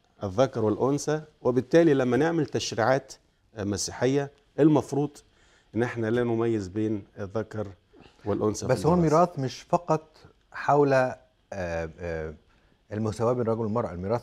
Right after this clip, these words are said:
Speaker 2: أكبر من، من، من هذه القضية فقط، صح؟
Speaker 1: م-، م-، احنا إذا اعتدنا أو اعتمدنا فكرة المساواة هيكون في تقسيم في الميراث على المساواة.
Speaker 2: مم.
Speaker 1: لكن احنا دايمًا بيبقى في نظرة دونية للمرأة،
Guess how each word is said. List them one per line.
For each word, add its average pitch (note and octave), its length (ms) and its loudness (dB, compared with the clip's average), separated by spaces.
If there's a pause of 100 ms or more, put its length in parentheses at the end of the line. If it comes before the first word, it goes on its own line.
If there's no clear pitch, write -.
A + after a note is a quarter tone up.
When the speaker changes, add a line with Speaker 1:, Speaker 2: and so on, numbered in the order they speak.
Speaker 2:
أكبر A#2 360 0
من، G#2+ 360 -2 (580)
من، F#2 320 -8
من F#2+ 120 -8
هذه G2+ 200 -4
القضية A2 380 -2
فقط، - 380 -8
صح؟ - 220 -6 (260)
Speaker 1:
م-، A2+ 260 0
م-، A#2+ 40 2 (360)
احنا A#2+ 260 4 (120)
إذا A#2 320 4
اعتدنا A#2+ 600 4
أو G2+ 220 -2
اعتمدنا A#2+ 540 2
فكرة A2+ 440 -2
المساواة A2+ 640 0
هيكون G2+ 300 -6
في B2+ 140 -4
تقسيم A#2+ 320 -8
في A#2 100 -12
الميراث F#2+ 360 -6
على A2+ 80 0
المساواة. C#3+ 400 -4 (500)
Speaker 2:
مم. G#2+ 200 -4
Speaker 1:
لكن G2+ 160 -2
احنا A#2 140 2
دايمًا C3 240 6
بيبقى A2 280 4
في C#3 140 0
نظرة B2 340 4
دونية A#2 320 0
للمرأة، G#2+ 520 -2